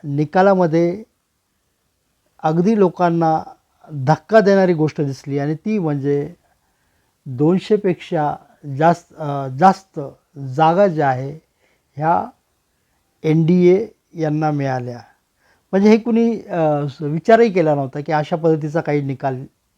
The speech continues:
अ, लागेल बिहारमध्ये. कारण, अ, त्याच्या, अ, पा-, मागच्या पाच वर्षामध्ये सर्वात मोठा पक्ष जे आहे,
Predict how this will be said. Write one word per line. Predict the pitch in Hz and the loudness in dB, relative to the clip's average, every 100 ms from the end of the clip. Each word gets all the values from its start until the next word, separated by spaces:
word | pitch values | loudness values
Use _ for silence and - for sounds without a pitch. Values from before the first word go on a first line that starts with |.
| - | -6
अ, | 139 135 | -4 -2
लागेल | 135 131 123 117 - _ _ _ _ _ _ - | -2 -2 -6 -10 -16 _ _ _ _ _ _ -6
बिहारमध्ये. | 131 147 139 127 120 | 2 2 2 -2 -4
कारण, | 131 175 226 240 | 0 0 0 -2
अ, | 165 160 151 151 | -2 0 0 0
त्याच्या, | 170 170 208 170 160 151 147 | 0 2 2 4 2 2 0
अ, | 151 156 - | -2 -6 2
पा-, | 165 151 | 2 4
मागच्या | 160 165 - 202 | 2 0 0 0
पाच | 196 185 185 | 4 2 2
वर्षामध्ये | 180 - 170 156 139 151 185 _ _ _ _ _ _ _ _ - | -2 0 -4 -2 -2 -4 -6 _ _ _ _ _ _ _ _ 0
सर्वात | 196 220 262 _ | 2 2 -2 _
मोठा | 170 160 165 214 | -6 -4 0 0
पक्ष | 214 - 208 - 233 | 0 0 -2 2 2
जे | 175 160 | 4 2
आहे, | 131 139 175 | 2 -2 -4